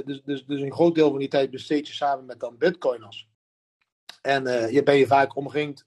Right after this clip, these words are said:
door mensen die ook graag, eh, eh, kennis willen maken met die wereld. En, en, en, dan, en dan doe je je ding weer. En dan geef je weer educatie aan de mensen van, "Oké, dit is de reden voor Bitcoin.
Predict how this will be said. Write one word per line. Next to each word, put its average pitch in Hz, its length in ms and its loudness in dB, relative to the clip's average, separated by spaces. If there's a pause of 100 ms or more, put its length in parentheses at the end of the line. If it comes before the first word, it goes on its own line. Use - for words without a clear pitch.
door 135 360 -4
mensen 135 320 -4
die 127 140 -6
ook 143 180 0
graag, 123 360 -2 (440)
eh, 131 580 -6
eh, 117 180 -16 (220)
kennis 165 260 4
willen 131 160 -2
maken 131 280 -4
met 131 140 -6
die 117 120 -14
wereld. 147 440 -2
En, 123 200 -14
en, 110 180 -18
en, 127 120 -10
dan, 123 200 -6
en 131 140 -8
dan 139 120 2
doe 143 160 2
je 117 60 -4
je 117 80 2
ding 180 220 4
weer. 120 240 0
En 151 100 -4
dan 151 80 -2
geef 135 200 -2
je 135 80 -18
weer 127 200 2
educatie 135 640 2
aan 123 100 -18
de 131 60 -16
mensen 127 340 -12
van, 120 160 -14
"Oké, 151 280 -6
dit 131 180 -4
is 117 140 -20
de 107 100 -20
reden 170 320 -10
voor 143 100 -20
Bitcoin. 123 460 -10